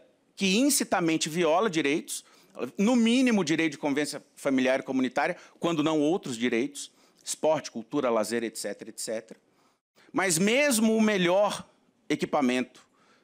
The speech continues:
serviço de acolhimento, ele não vai substituir nunca o papel de uma família, então a gente precisa se incomodar com isso. E ao estarmos presentes nesses espaços,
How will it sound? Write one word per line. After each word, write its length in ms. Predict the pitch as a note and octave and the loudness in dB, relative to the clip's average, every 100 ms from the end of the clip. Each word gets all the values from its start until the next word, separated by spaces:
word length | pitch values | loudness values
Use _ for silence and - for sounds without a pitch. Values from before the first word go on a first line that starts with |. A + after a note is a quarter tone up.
| - | -6
serviço 600 | - D3+ A#2 B2+ C3+ B2 | -2 0 0 -2 -2 -2
de 120 | A#2+ | -4
acolhimento, 560 | - B2+ A2+ A2+ A2 D3+ | -2 0 2 0 -2 -2
ele 80 | |
não 260 | D#3 F#3 A#3 | 0 0 2
vai 140 | G#3+ | 0
substituir 480 | F#3 D#3+ - E3 E3 | 0 -2 -4 -4 -2
nunca 500 | E3 G3+ A3 - G#2 - - _ | 2 2 2 0 -4 -4 -20 _
o 80 | - | -4
papel 320 | F3 - C3 | -2 0 0
de 80 | B2 | 0
uma 120 | C3+ | 0
família, 360 | F#3+ D#3+ F3 | 0 2 0
então 140 | F#3+ D3 | 0 -2
a 40 | |
gente 120 | C#3 | -4
precisa 240 | - D3+ D3+ | -6 -4 -2
se 140 | - | 0
incomodar 640 | G3 F#3+ G3+ G3 B2 C#3 G3 | 0 2 2 2 2 0 0
com 220 | - C3 | -2 0
isso. 280 | C3+ D#3 - - - - - | 0 -2 -10 -18 -20 -20 -8
E 120 | C#3 | -2
ao 400 | F#3 A3+ F3+ - _ _ _ _ | 0 2 0 -4 _ _ _ _
estarmos 720 | - - - A#3+ B3+ A3 F3 | -2 -2 0 2 2 2 0
presentes 600 | - F3 C#3+ C#3 B2+ - | 0 0 2 0 0 0
nesses 460 | D#3 F#3 A3+ - D3+ | 2 2 2 2 2
espaços, 720 | C#3 - A#2+ G#2+ - - | 0 0 0 0 -2 -8